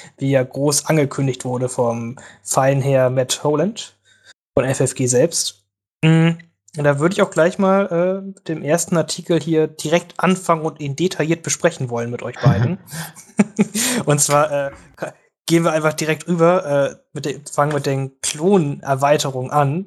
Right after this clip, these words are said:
für Johannes. Johannes, du kriegst ein Re-,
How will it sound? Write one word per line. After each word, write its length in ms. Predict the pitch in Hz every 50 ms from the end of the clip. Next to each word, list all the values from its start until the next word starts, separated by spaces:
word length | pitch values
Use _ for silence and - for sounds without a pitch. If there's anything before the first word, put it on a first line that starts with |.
| _ _
für 340 | - - - 135 123 123 -
Johannes. 680 | 139 135 127 123 143 139 131 147 175 - - - _ _ _ _ _ _ _ _ _ -
Johannes, 580 | 156 175 214 226 180 143 - - - - _ _
du 100 | - 160
kriegst 260 | - 180 170 - -
ein 380 | 156 151 151 147 147 147 143 - _ _ _ _ -
Re-, 160 | 156 151 147